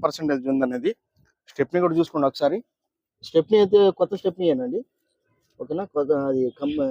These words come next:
కంపెనీ నుంచి వచ్చిన స్టెప్నీ అలానే పడుంది, ఎక్కువ వాడకం ఏం లేదు, ఒకటి రెండు సార్లు తీసినట్టున్నారు వాళ్ళు. ఇప్పుడు ఒకసారి ఇంజన్ కూడా స్టార్ట్ చేసి చూపిస్తాను మీకు నేను. దాని తర్వాత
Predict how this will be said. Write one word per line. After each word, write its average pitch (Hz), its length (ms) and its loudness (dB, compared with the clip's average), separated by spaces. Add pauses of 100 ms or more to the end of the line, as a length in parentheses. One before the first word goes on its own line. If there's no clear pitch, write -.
(300)
కంపెనీ 156 260 -6
నుంచి 175 180 -6
వచ్చిన 165 220 -8
స్టెప్నీ 165 280 0
అలానే 151 280 0
పడుంది, 143 280 0 (120)
ఎక్కువ 147 220 -12
వాడకం 147 300 0
ఏం 123 120 -12
లేదు, 131 140 -12 (500)
ఒకటి 143 240 2
రెండు 147 200 0
సార్లు 135 260 2
తీసినట్టున్నారు 120 520 -4
వాళ్ళు. 120 160 -6 (3000)
ఇప్పుడు 151 200 0
ఒకసారి 202 260 2
ఇంజన్ 208 260 4
కూడా 196 140 2
స్టార్ట్ 180 240 4
చేసి 180 160 0
చూపిస్తాను 165 400 -6
మీకు 135 180 -4
నేను. 156 140 -4 (500)
దాని 156 180 4
తర్వాత 175 180 2